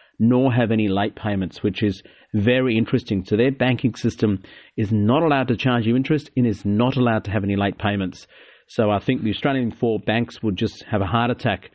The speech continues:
if they found out they had to abide by those rules, which is interesting. So that is ethical investing in general. Apart from that, y-, you know, eh, eh, j-, just, just, just to reiterate the broad differences,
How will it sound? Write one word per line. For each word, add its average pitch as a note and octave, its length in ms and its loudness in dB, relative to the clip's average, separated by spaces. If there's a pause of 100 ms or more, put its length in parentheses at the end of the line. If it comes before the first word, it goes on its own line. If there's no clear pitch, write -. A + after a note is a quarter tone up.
(320)
if G#2 120 -2
they G#2+ 140 0
found A2 280 -2
out G#2+ 200 -2
they G#2 60 -4
had G2+ 180 -4
to G2+ 60 -2
abide G2+ 260 -2
by G2 100 0
those G2 220 -2
rules, G2+ 340 -2 (720)
which A2+ 240 2
is G#2+ 140 2
interesting. A#2 400 0
So A#2 180 -2
that G#2+ 480 -2 (480)
is A#2+ 220 0 (140)
ethical D3+ 440 -2
investing A#2+ 540 -2
in A#2 180 -2
general. C3 320 -2 (320)
Apart F#3 420 -4
from D3 200 0
that, C3+ 240 -2 (340)
y-, C3+ 220 0
you C#3 140 2
know, B2+ 300 2 (140)
eh, C3+ 120 -10 (220)
eh, A2+ 400 -8
j-, D3 160 -2
just, D#3 300 -2
just, D#3+ 220 -2 (100)
just E3 220 -2
to C#3+ 100 0
reiterate C3 560 0
the A#2 60 -4
broad A#2+ 320 0
differences, A2 640 -2